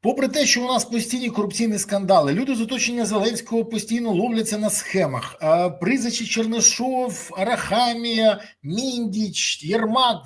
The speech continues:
вже остаточно дратують українців, а люди, які замішані в корупцію, постійно відмазуються, є і позитивні моменти. Ну, наприклад, допомога наших партнерів, які, попри все, вірять в нас і допомагають.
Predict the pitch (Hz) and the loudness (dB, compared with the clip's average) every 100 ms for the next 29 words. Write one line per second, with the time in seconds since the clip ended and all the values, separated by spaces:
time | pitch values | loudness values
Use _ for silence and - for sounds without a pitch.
0 | 120 135 233 202 196 - 226 196 160 190 | -8 -2 2 2 -2 -8 -6 -6 -6 -6
1 | 196 196 190 - 196 196 170 151 - - | -4 -6 -6 -6 -4 -4 -6 -8 -12 -20
2 | - - - 170 175 170 165 - _ _ | -20 -8 6 8 8 8 4 0 _ _
3 | _ _ - - - 196 170 170 180 151 | _ _ -20 -14 -6 2 2 2 -2 -2
4 | 185 175 175 156 180 180 - 160 147 - | -2 -4 -6 -4 -2 -4 -4 -6 -6 -8
5 | 170 147 156 196 277 254 240 - 214 190 | -6 -6 -2 0 0 -2 -4 -2 0 -2
6 | - - _ _ 135 131 185 302 269 190 | -4 -20 _ _ -10 -4 -2 -2 -2 -2
7 | 185 220 226 202 175 143 113 113 139 262 | -4 -4 -4 -2 -2 -4 -8 -8 -4 -2
8 | 185 165 202 175 - - 127 175 196 196 | -2 -2 -2 -2 -4 -12 -6 -4 -2 0
9 | 185 156 165 - 147 185 175 233 208 143 | 0 0 -4 -6 -8 -8 -6 -4 -2 -4
10 | 160 143 202 - 202 214 170 175 - - | -8 -6 -6 -6 -4 -6 -4 -2 -2 -2
11 | 214 220 - 117 135 190 160 151 180 220 | 0 0 0 -6 0 2 2 -2 -4 0
12 | 214 - - 202 202 180 165 120 98 | 0 -2 -6 -4 -2 -2 -4 -4 -8